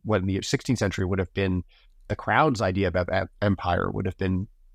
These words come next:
would have been going back to the days of Henry the fifth and, and, and, and thinking about continental empire. Um, but one of the things I point out in that ch-, chapter is that a lot of government in this early period was, uh, you know, what you might think of as franchise government, that, you know,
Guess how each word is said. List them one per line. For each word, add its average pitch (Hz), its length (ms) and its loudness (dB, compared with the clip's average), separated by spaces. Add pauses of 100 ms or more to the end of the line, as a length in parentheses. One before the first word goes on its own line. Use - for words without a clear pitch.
would 101 100 0
have 87 80 0
been 92 100 2
going 92 220 4
back - 280 -2
to 101 300 -4
the - 60 -8
days 98 220 2
of - 40 -8
Henry 98 220 0
the - 100 -2
fifth - 320 2
and, - 160 -20 (220)
and, 95 240 -12
and, 95 200 -4
and 98 120 -8
thinking 101 240 0
about 92 220 0
continental 98 500 0
empire. 98 460 -4 (680)
Um, 95 400 0 (680)
but 123 180 2
one 131 140 4
of 127 80 2
the 107 80 -2
things 110 200 2
I 101 60 2
point 104 200 -2
out 101 160 0
in 95 60 -6
that 110 180 -2
ch-, - 160 -16 (180)
chapter 95 600 2
is 98 240 -2
that 95 300 0 (120)
a 107 60 0
lot 101 340 2
of 98 260 -2 (640)
government 104 560 2
in 101 60 0
this 90 140 -2
early 95 260 0
period 95 380 2
was, - 320 -4 (100)
uh, 95 40 2
you 92 100 2
know, 95 100 -2
what 95 180 -4
you 104 80 -2
might 101 220 -2
think - 140 -6
of 92 100 -2
as 92 80 -2
franchise 107 560 0
government, - 480 -2
that, 92 220 -2
you 98 120 4
know, 92 160 -4